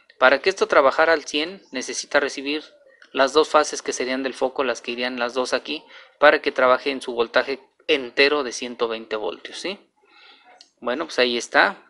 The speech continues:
ahí está la prueba, ahí está el foco. De esta manera vas a salir de duda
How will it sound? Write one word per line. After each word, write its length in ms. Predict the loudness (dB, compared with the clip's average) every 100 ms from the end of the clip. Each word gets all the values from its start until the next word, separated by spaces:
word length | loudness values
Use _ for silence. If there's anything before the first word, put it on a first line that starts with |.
| -12
ahí 120 | -10
está 200 | 0 2
la 140 | 2 2
prueba, 260 | 4 4
ahí 120 | 2
está 180 | 0 0
el 60 | 2
foco. 400 | 0 0 -4 -6 -14 -20 -2
De 140 | 6 6
esta 200 | 6 4
manera 360 | 4 4 4
vas 200 | 4 2
a 60 | 2
salir 340 | 0 0 0
de 140 | 2 2
duda 420 | 2 0 0